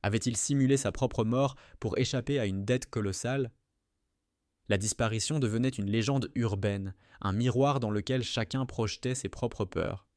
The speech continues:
Mais au fond, derrière les rumeurs, restait une réalité glaciale. Un homme, une famille brisée,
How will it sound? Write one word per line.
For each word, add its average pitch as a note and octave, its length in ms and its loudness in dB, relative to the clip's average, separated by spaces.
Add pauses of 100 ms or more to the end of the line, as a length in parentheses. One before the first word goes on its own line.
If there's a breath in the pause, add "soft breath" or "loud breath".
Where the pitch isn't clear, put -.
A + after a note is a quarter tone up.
(200)
Mais G#2+ 200 6
au G2+ 80 8
fond, B2 380 0 (460 soft breath)
derrière A2 520 8
les A#2+ 120 8
rumeurs, G2 520 2 (420)
restait A#2+ 520 2 (260 loud breath)
une G2+ 140 4
réalité A2 760 4
glaciale. G2 720 2 (600)
Un F#2 200 4
homme, G#2 260 4 (220 soft breath)
une G2+ 80 0
famille G2+ 320 4
brisée, G2 520 2